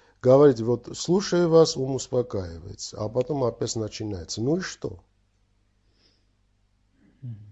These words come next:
Speaker 1: Ну и что? Что вы теряете, когда ваш ум успокаивается, и что вы т-, э, приоб-, э, то есть, что вы приобретаете, когда ваш ум успокаивается, и что вы теряете, когда он опять начинается? Ничего.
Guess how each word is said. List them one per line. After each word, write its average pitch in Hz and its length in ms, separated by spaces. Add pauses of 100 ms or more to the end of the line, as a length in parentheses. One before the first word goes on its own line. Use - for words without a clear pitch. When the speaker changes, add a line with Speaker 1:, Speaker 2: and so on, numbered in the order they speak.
(460)
Speaker 1:
Ну 208 200
и 233 60
что? - 380 (140)
Что - 280
вы 151 120
теряете, 156 520
когда 131 300
ваш 120 260
ум 123 180
успокаивается, 123 800
и 120 40
что 151 220
вы 143 140
т-, - 160 (540)
э, 123 200
приоб-, 139 440
э, 117 200
то 147 180
есть, 139 100
что - 220
вы 151 120
приобретаете, 143 760
когда 131 300
ваш 131 260
ум 139 120
успокаивается, 135 760
и - 20
что 135 240
вы 131 100
теряете, 131 480
когда 120 300
он 117 160
опять 113 300
начинается? 110 600
Ничего. 165 540